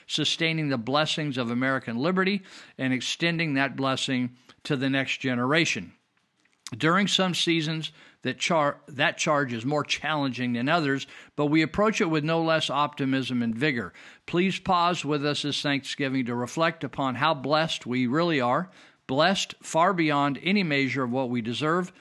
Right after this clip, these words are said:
We are grateful for simple blessings and mercies, and especially for the large fellowship of brothers and sisters who are bound by our devotion to liberty." To put our National Day of Thanksgiving into proper context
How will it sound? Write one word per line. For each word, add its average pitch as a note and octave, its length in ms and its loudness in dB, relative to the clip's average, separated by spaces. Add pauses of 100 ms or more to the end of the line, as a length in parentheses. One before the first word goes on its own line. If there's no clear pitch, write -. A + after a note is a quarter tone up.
(480)
We C3+ 120 0
are B2+ 60 0
grateful F3+ 500 2
for C3 400 0
simple D3+ 400 -2
blessings D3+ 500 0
and B2 140 -2
mercies, E3 500 2
and A#2+ 220 -6
especially C#3+ 560 -2
for B2+ 240 -2
the A#2 100 -4
large C3+ 400 0
fellowship D3 640 -4
of A2 100 -6
brothers B2+ 300 -4
and A2+ 100 -6
sisters A#2+ 520 -6
who A#2+ 120 -4
are A2 100 -4
bound B2+ 440 -2 (300)
by A#2 120 -2
our A#2+ 140 -2
devotion A2+ 560 -4
to B2+ 120 -4
liberty." C3+ 500 0 (460)
To D3 80 -2
put G3+ 240 0
our F3 140 4
National D#3+ 420 2
Day D3+ 160 0
of C3+ 120 0
Thanksgiving C#3 580 -2
into A#2+ 160 -2
proper F#3+ 400 0
context B2 680 -4